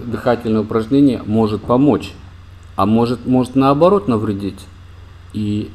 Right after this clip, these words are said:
или вообще не иметь никакого смысла то или иное дыхательное упражнение? Здесь крайне важно понимать, что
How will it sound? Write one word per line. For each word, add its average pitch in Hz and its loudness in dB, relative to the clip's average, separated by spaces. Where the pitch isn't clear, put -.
или 113 -2
вообще 135 2
не 123 4
иметь 120 2
никакого 117 -2
смысла 117 2
то 120 4
или 110 4
иное 107 4
дыхательное 107 -4
упражнение? 107 -4
Здесь 139 -2
крайне 127 2
важно 131 2
понимать, 117 -2
что 117 2